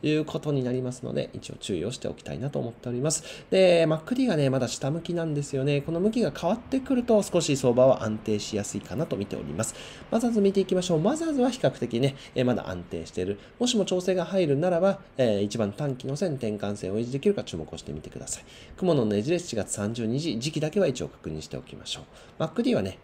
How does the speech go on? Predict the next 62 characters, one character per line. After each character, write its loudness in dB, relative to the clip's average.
上 2
向 -4
き -4
で 0
す -4
の -2
で、 0
ひ -8
と 2
ま 2
ず 2
は 6
今 4
大 -2
丈 -6
夫 -16
か -10
な -8
と -16
思 -10
い -10
ま -2
す。 -6
ニ 6
ュ 8
ー 8
ヨ 4
ー -4
ク 2
ダ 6
ウ 6
行 4
き -4
ま -2
し -6
ょ 2
う。 2
ニ 2
ュ 4
ー 6
ヨ 4
ー -8
ク -2
ダ 4
ウ 2
は、 2
ま 0
あ、 2
引 0
き 0
続 0
き -12
雲 2
が 0
サ -6
ポ 0
ー 0
ト -4
に -2
な 0
る -2
か、 -10